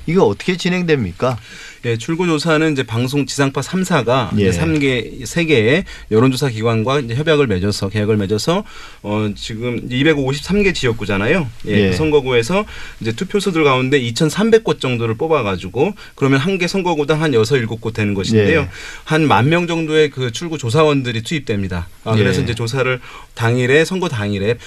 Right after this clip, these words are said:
Speaker 2: 전체 비용 한 칠십이억 정도 이제 투입된다고 하는데 이번에.
Speaker 1: 예.
Speaker 2: 어, 그래서 이제 그걸 갖고 사전투표에서 또 추정을 하고 해서 합을 해서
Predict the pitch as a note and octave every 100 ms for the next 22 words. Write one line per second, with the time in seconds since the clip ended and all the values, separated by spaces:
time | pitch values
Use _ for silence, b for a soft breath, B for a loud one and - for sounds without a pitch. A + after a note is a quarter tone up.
0 | B C#3 C#3+ E3 C#3+ C#3+ C#3+ C#3 G3+ F#3
1 | E3 C#3 C#3+ B2 A#2 G#2 C#3+ A#2+ - A2+
2 | A2+ B2 A2+ G#2 G2+ F#2+ G2+ F#2+ F#2+ F2+
3 | F2 F2 A2 A#2+ C3+ D3 C3 B2+ C3+ C3+
4 | A#2 A2+ - F#3 A3 A#3 B - D#3+ D3
5 | D#3+ - C#3 D3+ D3+ - - E3 D#3 -
6 | F#3 - G3 F#3+ D#3 C3 F#2 F#2+ C#3+ F3
7 | C3 C#3+ D3 - C#3 A2 E3+